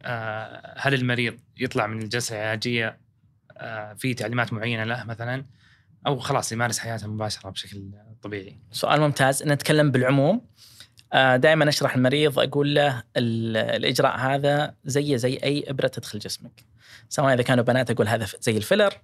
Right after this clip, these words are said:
Speaker 2: أو إذا كانوا مثلًا مريضة مصابة بالسكر أو مريض مصاب بالسكر أقول نفس إبرة الأنسولين. احتمال التهاب مكان م-، مدخل الإبرة أو مدخل الأنبوب،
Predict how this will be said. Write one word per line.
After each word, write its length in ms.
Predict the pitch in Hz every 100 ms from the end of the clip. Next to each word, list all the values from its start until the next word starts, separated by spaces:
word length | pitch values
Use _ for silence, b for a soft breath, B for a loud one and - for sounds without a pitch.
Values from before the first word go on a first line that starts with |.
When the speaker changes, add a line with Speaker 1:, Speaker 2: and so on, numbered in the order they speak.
| _ _
Speaker 2:
أو 180 | 139 127
إذا 140 | 123 117
كانوا 280 | - 127
مثلًا 580 | 123 120 123 123 120 117
مريضة 400 | 117 120 127 123
مصابة 300 | 113 - 120
بالسكر 380 | 117 - 170 135
أو 60 | 123
مريض 200 | 123 123
مصاب 220 | - 120
بالسكر 360 | - - 127
أقول 140 | 120 127
نفس 200 | 131 -
إبرة 240 | 127 123 -
الأنسولين. 500 | - 117 131 156 190 B B B B -
احتمال 420 | - 151 117 -
التهاب 400 | 104 120 151 170
مكان 520 | 165 170 170 165 156
م-، 300 | - 151 151
مدخل 360 | 147 147 - 151
الإبرة 380 | 147 - 147 156
أو 80 | 147
مدخل 260 | 143 151
الأنبوب، 560 | 143 143 139 151 147